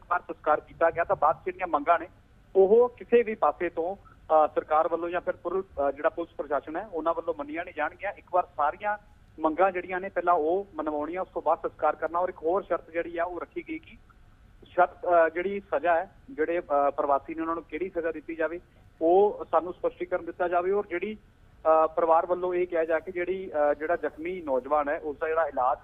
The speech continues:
ਹੋਇਆ ਹੈ, ਉਹਦਾ ਜਿੰਨਾ ਵੀ ਖਰਚਾ ਹੈ, ਉਹ ਸਰਕਾਰ ਜਿਹੜੀ ਹੈ, ਉਹ ਦੇਵੇਗੀ।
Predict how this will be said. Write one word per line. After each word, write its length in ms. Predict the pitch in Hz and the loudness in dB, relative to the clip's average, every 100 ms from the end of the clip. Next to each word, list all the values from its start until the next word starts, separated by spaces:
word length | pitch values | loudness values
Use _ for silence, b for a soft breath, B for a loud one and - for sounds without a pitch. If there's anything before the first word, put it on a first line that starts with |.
| - | -4
ਹੋਇਆ 200 | 135 151 | -2 -2
ਹੈ, 100 | - _ _ _ _ | -4 _ _ _ _
ਉਹਦਾ 240 | 160 170 214 | 0 4 2
ਜਿੰਨਾ 280 | 165 165 214 | 2 0 0
ਵੀ 140 | 208 | 0
ਖਰਚਾ 320 | 160 143 156 | -2 0 2
ਹੈ, 80 | 160 185 | 0 0
ਉਹ 80 | |
ਸਰਕਾਰ 460 | 170 151 - 143 151 | -6 -6 0 2 2
ਜਿਹੜੀ 300 | 143 143 151 | -2 -6 -4
ਹੈ, 120 | 160 - | -4 0
ਉਹ 140 | 175 | -2
ਦੇਵੇਗੀ। 380 | 139 120 120 | -2 -6 -8